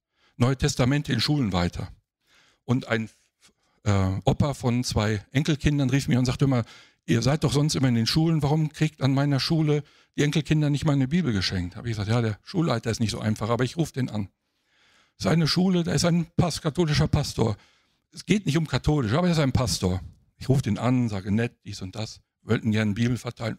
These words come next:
„Auf gar keinen Fall. Ihr kommt nicht aufs Schulgelände. Die katholischen Kinder kriegen von uns eine Bibel, alle anderen brauchen keine Bibel.“ Ich sag, Aber gerade die muslimischen Kinder, die lieben das immer, wenn wir ihnen eine Bibel schenken.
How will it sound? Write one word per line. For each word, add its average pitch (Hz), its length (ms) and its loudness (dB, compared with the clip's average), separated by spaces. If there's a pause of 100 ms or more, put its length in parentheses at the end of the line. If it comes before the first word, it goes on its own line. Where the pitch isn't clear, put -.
(140)
„Auf 123 140 -6
gar 104 120 0
keinen 95 240 -8
Fall. 101 220 -12 (120)
Ihr 135 120 2
kommt 139 200 -2
nicht - 120 -6
aufs - 100 -6
Schulgelände. 113 480 -6 (580)
Die - 60 -20
katholischen 170 480 0
Kinder 131 420 0 (220)
kriegen 127 200 0
von - 120 2
uns 170 180 2
eine 143 80 0
Bibel, 123 300 2 (400)
alle 123 200 0
anderen 120 240 2
brauchen 113 320 0
keine 82 280 -4
Bibel.“ - 260 -4 (280)
Ich - 60 -20
sag, - 220 -20
Aber - 200 -2 (560)
gerade 95 240 -2
die 101 80 2
muslimischen 107 580 0
Kinder, 131 280 0
die 104 100 2
lieben 165 300 2
das 156 140 0
immer, 107 240 -4
wenn 107 160 0
wir 120 60 0
ihnen 107 120 2
eine 104 80 2
Bibel 170 280 0
schenken. 95 460 -2